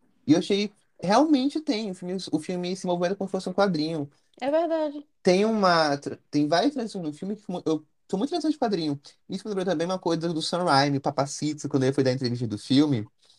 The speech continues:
Speaker 1: que ele perguntaram, ah, você viu os filmes recentes da Marvel? Ele,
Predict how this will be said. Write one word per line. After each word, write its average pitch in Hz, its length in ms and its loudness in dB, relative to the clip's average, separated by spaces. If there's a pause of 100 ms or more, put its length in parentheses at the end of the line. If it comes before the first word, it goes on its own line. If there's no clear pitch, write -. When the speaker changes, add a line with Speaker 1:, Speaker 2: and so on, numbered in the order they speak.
(280)
Speaker 1:
que 156 80 4
ele 143 140 8 (120)
perguntaram, 156 380 4 (180)
ah, 147 160 0
você 147 240 0
viu 139 300 -2
os 147 80 -8 (180)
filmes 131 340 0
recentes 123 400 -4
da 104 80 -2
Marvel? 120 380 4
Ele, 190 180 4